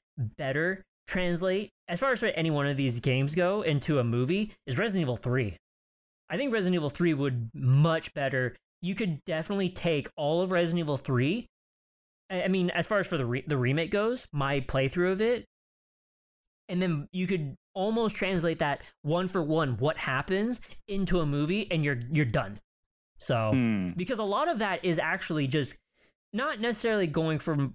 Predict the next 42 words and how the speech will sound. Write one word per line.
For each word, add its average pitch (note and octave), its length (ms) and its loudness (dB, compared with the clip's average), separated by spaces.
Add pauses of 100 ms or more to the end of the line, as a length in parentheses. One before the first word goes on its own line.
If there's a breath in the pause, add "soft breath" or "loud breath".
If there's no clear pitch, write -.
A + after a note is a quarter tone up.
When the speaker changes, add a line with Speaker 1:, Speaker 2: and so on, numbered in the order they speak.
(140)
Speaker 1:
it, F#3+ 180 -4
it A3 100 0
is B3+ 100 0
go-, F#3 320 -2
going F3 220 0
from D3+ 160 -2
point D#3 240 0
A D3+ 80 2
to C#3+ 80 0
point C#3 320 0
B, B2 320 2 (800 soft breath)
but F3+ 480 -2
it F#3+ 180 -2
is G#3+ 260 2
running D3 380 2
away. A#2+ 420 0 (720)
It E3+ 100 -4
is, F#3 280 0 (120)
like, D#3 240 -2
sort E3 280 2
of C#3+ 120 0
frantic D#3 720 0
stuff - 380 -2
that's C#3 180 -8
going C#3 380 0
on, B2+ 420 2 (400 loud breath)
and E3 300 0
there's F3+ 180 2
never D#4+ 180 2
really, F#3 360 2
like, C3+ 200 0
a C#3+ 80 2
dull D3+ 320 2
moment B2 460 2
that B2+ 140 0
happens E3+ 540 0
within D#3+ 300 0
the C3+ 80 0
three C#3+ 300 0
remake, C#3+ 540 0 (420 soft breath)
unless D#3+ 400 -2
you're C#3+ 320 0